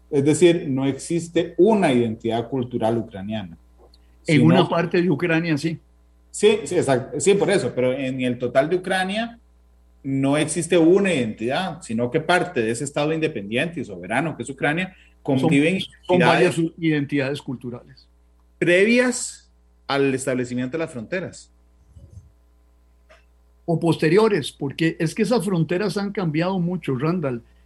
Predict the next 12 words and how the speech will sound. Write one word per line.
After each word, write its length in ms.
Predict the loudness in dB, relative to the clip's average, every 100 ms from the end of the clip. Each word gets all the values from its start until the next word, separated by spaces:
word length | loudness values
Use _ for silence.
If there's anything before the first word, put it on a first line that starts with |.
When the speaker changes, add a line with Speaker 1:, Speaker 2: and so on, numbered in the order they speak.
| _ _
Speaker 2:
Eh, 200 | -6 -4
eh, 180 | -2 -2 0
hay 180 | -2
que 120 | 0 -2
tener 300 | 0 2 0
eso 340 | -2 -2 -6 -4
muy, 580 | -2 0 0 -2 -4 -6
muy 320 | -4 0 0 -2
claro. 500 | 0 0 0 -2 -8 _ _ _ _ _
Cambiaron 760 | 0 2 4 4 4 4 4 0 _ _
con, 440 | 0 2 2 -2 -4 -14 _
este, 600 | -2 -2 -2 0 2 0